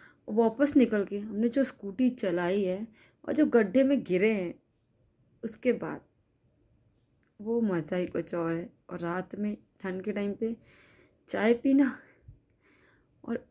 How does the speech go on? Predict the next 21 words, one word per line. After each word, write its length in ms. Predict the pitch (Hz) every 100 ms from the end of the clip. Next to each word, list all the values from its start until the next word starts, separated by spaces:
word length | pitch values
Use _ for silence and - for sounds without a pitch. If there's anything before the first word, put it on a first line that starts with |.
| -
ऐसी 380 | 254 254 - 294
स्कूटी 320 | - 277 277
चलाते, 280 | - 269 269
literally 400 | 262 - 277 277
जब 160 | 285
गड्ढे 360 | - 247 - 277
से 60 | 285
कूदती 400 | 285 254 - 277
थी 120 | 285
स्कूटी, 340 | 277 262 277
जंप 300 | 220 247 240
करती 260 | 262 254 269
थी, 180 | 285 302
हम 160 | 277
लोग 240 | 285 294 -
स्कूटी 340 | - 262 294
के 60 | 302
almost 300 | 277 285 247
बाहर 400 | 202 185 226 254
होते 280 | 220 -
थे। 220 | 151 -